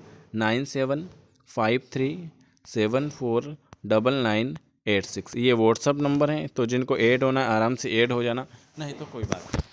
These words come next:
और वही मैसेज करें जो एक महीने तक हमारे साथ अच्छे से पढ़ना चाहता है, ठीक है? पहले तो आप इस चैनल पर जाना, इस चैनल के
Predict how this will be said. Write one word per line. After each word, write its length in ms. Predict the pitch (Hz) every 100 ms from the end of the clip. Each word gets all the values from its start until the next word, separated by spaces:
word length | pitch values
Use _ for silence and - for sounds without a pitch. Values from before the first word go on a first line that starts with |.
| - 151
और 140 | 151
वही 260 | 131 151 185
मैसेज 400 | 180 156 170 160
करें 420 | 156 156 139 131
जो 160 | 143 -
एक 200 | 151 151
महीने 300 | 151 135 143
तक 120 | 147 135
हमारे 280 | 131 131
साथ 220 | 127 135 117
अच्छे 280 | 101 -
से 120 | 117 127
पढ़ना 340 | 101 92 98
चाहता 280 | 95 85 -
है, 80 | - _ _ _ - - - - - - _ -
ठीक 160 | 147
है? 60 | - _ -
पहले 260 | 135 143 160
तो 80 | 165
आप 200 | 151 156
इस 120 | -
चैनल 280 | 135 131 139
पर 100 | 156
जाना, 280 | 135 123 135 160
इस 140 | 151
चैनल 260 | 156 139
के 100 | 147